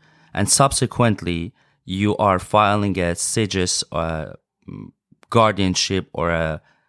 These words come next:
um, custody petition with the state court. So if you, as the attorney, are unable to obtain the sigis state court orders,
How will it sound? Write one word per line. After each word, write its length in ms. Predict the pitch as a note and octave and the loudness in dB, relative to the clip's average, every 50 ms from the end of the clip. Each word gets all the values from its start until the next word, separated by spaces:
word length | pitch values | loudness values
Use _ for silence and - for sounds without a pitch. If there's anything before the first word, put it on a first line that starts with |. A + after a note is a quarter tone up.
| _ _ _ _ _ - | _ _ _ _ _ -8
um, 540 | D#2 D#2+ D#2 D#2 D2+ D2+ D2+ - G#1+ G1+ - - - - | -6 -4 -4 -4 -6 -6 -8 -10 -12 -14 -14 -16 -14 -8
custody 500 | - - C3+ B2 - - G#2 F2+ - F#2 | -2 0 0 2 2 0 -2 -2 -4 -4
petition 680 | - - G2 - A#2 G#2 - - F#2 E2+ E2 E2 E2 - _ _ - | -6 -8 -6 -4 -2 -2 -2 -2 -2 -2 -2 -2 -4 -8 _ _ -6
with 140 | F#2+ G2+ F2+ | -4 -2 0
the 60 | F#2 | 0
state 320 | - - - G2+ F#2+ F2 - | 0 0 0 0 0 0 -2
court. 320 | - - C#2+ - - _ _ _ _ _ _ _ _ _ _ | -4 -6 -6 -6 -8 _ _ _ _ _ _ _ _ _ _
So 460 | - - - - A#2+ A2+ A2 G#2 G2 - _ _ - _ _ _ _ _ _ _ _ _ _ _ _ _ _ _ _ _ _ - | -8 -4 2 4 4 6 6 4 2 -2 _ _ -20 _ _ _ _ _ _ _ _ _ _ _ _ _ _ _ _ _ _ 2
if 340 | C#3+ C#3+ D3 C#3+ - - B2 | 4 4 4 4 0 -4 -8
you, 640 | A#2+ A2+ A#2 C3 D#3 F#3 G#3 G#3+ G#3 - - - _ _ _ _ _ _ _ _ - | -6 -2 0 2 2 4 4 2 2 0 -4 -8 _ _ _ _ _ _ _ _ 0
as 240 | - A#2+ A2+ G#2 | 0 0 2 2
the 80 | A2+ A2+ | 2 0
attorney, 560 | G#2+ - - B2 A2+ G#2 F#2 E2 D2+ C#2 - _ _ _ _ _ _ _ _ _ - | 2 2 0 0 2 0 0 -2 -6 -8 -12 _ _ _ _ _ _ _ _ _ 0
are 340 | A2+ A2+ A2 G#2+ G#2 - - - - | 2 4 4 2 0 -2 -4 0 2
unable 680 | A#2 A#2 A#2 B2+ D3 D#3+ D3 A#2 G2+ D#2 - - _ _ _ _ - - | 2 2 4 2 2 2 0 0 -2 -4 -4 -6 _ _ _ _ -8 -4
to 180 | - B2 G#2 | -2 0 2
obtain 480 | G#2+ G#2+ - - - A#2 A2 A2 A2 G2+ | 2 2 0 0 0 0 0 2 2 2
the 200 | G2 F#2+ F2+ F2 | 2 2 2 2
sigis 680 | - - - - - - - B2+ B2 A2 A2+ A#2 A2+ | 0 -2 -4 -2 -2 0 2 0 2 2 2 0 2
state 420 | - - - - - A#2 A2 G#2+ - | 2 0 -2 0 2 2 0 0 0
court 200 | - G#2 F#2+ - - | -2 -2 -2 -2 0
orders, 600 | F#2+ G#2+ G2+ F2+ D#2+ A#1+ - - - - - | -2 -2 0 -2 -4 -6 -6 -8 -10 -10 -10